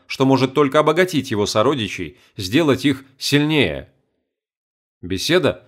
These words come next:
всё больше увлекает королеву бумажных ос. Стало быть, этот обессилевший старикашка-муравей считает лучшими своими особенностями любопытство и воинственность. Королева замечает, что городам не нужны вояки,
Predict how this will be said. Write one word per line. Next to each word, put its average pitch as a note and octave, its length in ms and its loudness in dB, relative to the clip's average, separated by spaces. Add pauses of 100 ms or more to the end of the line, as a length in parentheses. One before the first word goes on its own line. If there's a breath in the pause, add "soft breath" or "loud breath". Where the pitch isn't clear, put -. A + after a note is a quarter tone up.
(120)
всё - 200 0
больше G#2 340 0
увлекает C3 540 2
королеву C3 480 2
бумажных C3 520 0
ос. - 320 -6 (260)
Стало A#2 300 2
быть, C3+ 260 2 (180 loud breath)
этот B2+ 320 -2
обессилевший C3+ 720 0
старикашка-муравей B2+ 1120 2 (200 soft breath)
считает C#3+ 500 0
лучшими D3+ 380 2
своими A#2+ 360 0
особенностями A2 800 -2 (160 soft breath)
любопытство B2 840 2 (100)
и B2 120 0
воинственность. B2 880 0 (1000)
Королева B2 440 2
замечает, E3+ 520 2
что - 160 -2
городам B2 380 2
не D#3+ 100 -2
нужны E3+ 300 2
вояки, A2 540 2